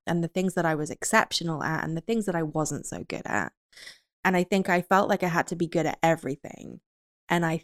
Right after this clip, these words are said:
think with a little bit more age and a bit more grace and, and wisdom, that I know the things that I'm not so good at, and I'm kind of at peace with that. And so I don't see other people's successes as a failure of myself. It actually makes me lean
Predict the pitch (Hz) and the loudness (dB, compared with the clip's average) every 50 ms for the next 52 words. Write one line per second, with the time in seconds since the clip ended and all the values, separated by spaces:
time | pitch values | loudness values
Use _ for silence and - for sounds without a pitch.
0 | - _ 196 180 175 175 - - _ 180 175 165 175 - - _ _ _ - 170 | 0 _ 2 2 2 0 -4 -4 _ 2 2 2 2 -8 -16 _ _ _ 0 2
1 | 175 185 190 196 202 202 190 196 185 - 185 185 185 180 180 175 175 175 170 170 | 4 6 6 6 6 6 4 4 2 2 2 0 2 2 2 2 2 2 2 0
2 | 170 - _ _ _ - 170 175 170 170 170 - 175 175 165 160 - 175 175 165 | -4 -6 _ _ _ 2 4 4 4 4 4 2 -2 -2 0 0 0 0 -2 -2
3 | - - 165 165 165 160 - 165 170 165 - _ - - - - 165 165 165 160 | 0 0 0 0 0 -2 -4 -4 -6 -6 -8 _ -8 -4 -2 0 0 -2 0 2
4 | 170 175 165 - - 156 147 147 156 156 156 160 _ _ _ _ _ _ _ _ | 2 2 2 0 -2 -2 -4 -4 -4 -8 -8 -10 _ _ _ _ _ _ _ _
5 | _ _ 196 190 185 175 180 180 180 185 180 185 185 180 175 - 185 170 170 165 | _ _ 2 4 6 6 6 4 4 6 6 6 4 2 0 -2 -2 -2 0 -2
6 | 165 151 151 156 160 165 165 - - - 190 175 - 165 147 135 135 147 160 175 | -2 -2 -2 0 0 0 -2 -2 -2 -2 -2 -2 -2 -2 -2 -2 -2 -2 -4 -6
7 | - _ _ _ - 165 160 156 160 165 - - - 175 175 156 165 - - - | -8 _ _ _ -4 -4 -2 -2 -4 -4 -8 -6 -2 -2 0 0 0 -2 -4 -4
8 | - 190 185 170 - - - - - - 143 139 147 - - - _ _ _ 170 | 0 0 2 2 2 -2 -2 -6 -4 -6 -6 -4 -4 -6 -6 -8 _ _ _ -2
9 | 170 165 165 - - 175 160 160 156 156 160 160 - - - 165 175 160 185 170 | -2 -2 -2 0 0 2 2 4 2 2 0 -2 -2 -2 -2 -2 0 2 2 2
10 | 170 175 - - - - 170 160 165 165 - - 156 156 151 - - 170 165 - | 2 2 0 -2 0 2 2 2 2 2 0 0 0 -2 -2 -2 -2 -4 -2 -2
11 | 151 160 - - - - - - 156 151 - - 170 160 151 143 - - - - | -4 -6 -4 -6 -8 -8 -4 -4 -4 -4 -4 -6 -4 -4 -4 -4 -6 -8 -6 -4
12 | 170 160 160 151 147 - - 170 156 156 160 170 165 160 165 165 160 - 170 160 | -4 -2 -2 -4 -6 -4 -4 -2 0 2 2 0 0 0 0 -2 -2 -4 -4 -4
13 | 165 - - - 147 160 214 285 311 - - - - _ _ _ _ _ _ _ | -4 -4 -2 0 0 2 2 0 -2 -4 -10 -16 -20 _ _ _ _ _ _ _
14 | _ _ _ - 170 175 165 - - - 202 190 185 175 175 - - 190 180 175 | _ _ _ 2 4 4 4 4 2 0 0 2 2 2 0 0 -2 -2 -2 0
15 | 165 170 180 180 175 175 | 0 0 2 2 2 0